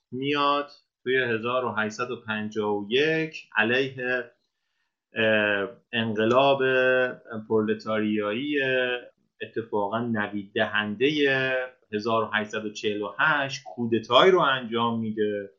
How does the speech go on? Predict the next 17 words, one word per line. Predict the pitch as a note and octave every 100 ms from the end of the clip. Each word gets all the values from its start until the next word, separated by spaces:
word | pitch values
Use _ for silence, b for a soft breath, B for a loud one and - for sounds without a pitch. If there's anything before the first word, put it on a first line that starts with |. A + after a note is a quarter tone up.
| - B B -
و | A#2+
به |
قول | B2 C3 D#3+ D#3+
مارکس | D3 D3+ E3 E3 -
اون | D#3+ D3+
دلغک | C3 B2 A2+ C3+ F3 - - - _ _ _ _ _
که | -
می‌خواد | B2+ A#2+ D3 D#3 D3+ - _ - -
انگار | B2 B2 B2 C#3 C#3
ناپلئون | B2 A2 A#2 A2+ A#2 C3+ D#3
رو، | B2 A#2 G2 F#2 - _ _ -
ناپلئون | G2 G#2 G#2+ A2 G#2+
بوناپارتی | G#2 G#2 - A#2 A#2+ - -
که |
حالا | A2+ G#2 A2 G#2
هزار | G#2 G#2+
و | G#2+ G#2